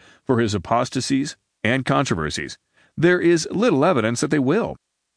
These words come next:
Still, other contenders are making their most concerted effort yet to stop him here,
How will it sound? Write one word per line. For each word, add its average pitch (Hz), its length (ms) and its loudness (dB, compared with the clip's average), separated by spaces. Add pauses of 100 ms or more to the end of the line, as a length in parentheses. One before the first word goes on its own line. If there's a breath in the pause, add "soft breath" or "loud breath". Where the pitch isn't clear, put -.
(100)
Still, 156 240 2
other 123 160 2
contenders 104 500 0
are 110 140 0
making 107 360 -2 (260 loud breath)
their 135 200 2
most 95 280 -2
concerted 90 440 -2
effort 95 260 -2
yet 107 240 0
to 87 100 -4
stop 107 280 0
him 85 100 -4
here, 101 280 -2